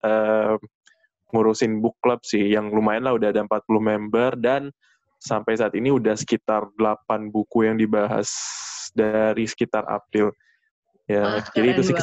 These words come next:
Speaker 1: kesibukan aku, mesti. <laughs> Thank
Speaker 2: Keren
Speaker 1: you, ya.
Speaker 2: banget, Kak. Ini, eh, untuk kesibukan ini mulai dari setelah Kakak resmi st-, jadi Mapres, apa dari sebelum juga?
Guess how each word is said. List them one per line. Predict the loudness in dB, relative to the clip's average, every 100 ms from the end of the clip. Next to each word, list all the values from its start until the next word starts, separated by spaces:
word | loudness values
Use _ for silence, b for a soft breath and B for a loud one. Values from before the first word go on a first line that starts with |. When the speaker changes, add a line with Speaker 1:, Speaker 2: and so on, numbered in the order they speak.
| 0
Speaker 1:
kesibukan | 0 -2 -4
aku, | -4 -4
mesti. | -4 -8 -12 -20 b b b _
<laughs> | -4 0 0 0 -4 -4
Thank | -4
Speaker 2:
Keren | 0
Speaker 1:
you, | 2 2
ya. | 2 0
Speaker 2:
banget, | -2 -8
Kak. | -8 -8 -8 -12 -16 -20 -20 B B B B B B -8
Ini, | -4 -2 -2 -4 -6
eh, | -6 -4 -4
untuk | -2 -2 -2
kesibukan | -4 -2 0 0 -2
ini | -2 0
mulai | 0 0 0
dari | 0 -2
setelah | -4 -6 -6 -4 -6 -8 -14 _ _ _
Kakak | -10 -8 -6 -6 -6 -6 -6 -6 -8 -10 _ _ _ -8
resmi | -6 -4 -6
st-, | -6 -12 -8
jadi | -4 -2
Mapres, | -2 -4 -6 -6 -4
apa | -4 -2
dari | 0 0 -2
sebelum | -2 -2 -2 -2
juga? | -2 -4 -8